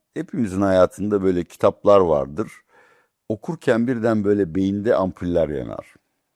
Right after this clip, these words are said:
Ampul derken aman yanlış anlaşılmasın. <laughs> Ben de bugün Jared Diamond'ın, bir dakika,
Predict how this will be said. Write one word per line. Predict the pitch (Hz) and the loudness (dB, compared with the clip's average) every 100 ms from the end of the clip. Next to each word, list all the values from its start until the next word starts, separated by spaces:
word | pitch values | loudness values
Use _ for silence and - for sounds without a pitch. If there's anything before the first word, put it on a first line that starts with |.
| _ _ _ | _ _ _
Ampul | 87 85 - 92 | -4 -4 -4 2
derken | 101 92 85 76 | 2 2 -4 -8
aman | 76 76 | -8 -10
yanlış | 69 67 65 62 | -12 -14 -14 -14
anlaşılmasın. | 57 55 - 50 - - 104 | -14 -18 -16 -18 -18 -18 -18
<laughs> | _ _ _ _ _ _ _ _ 110 | _ _ _ _ _ _ _ _ 0
Ben | 113 | 2
de | 110 | 2
bugün | 92 87 110 - _ _ _ _ - | 2 0 -2 -2 _ _ _ _ 2
Jared | 101 95 - 101 | 6 6 2 2
Diamond'ın, | 98 87 73 - 107 - _ _ _ _ | 2 2 -4 -4 -6 -6 _ _ _ _
bir | 76 76 | -8 -4
dakika, | 65 - | -6 -8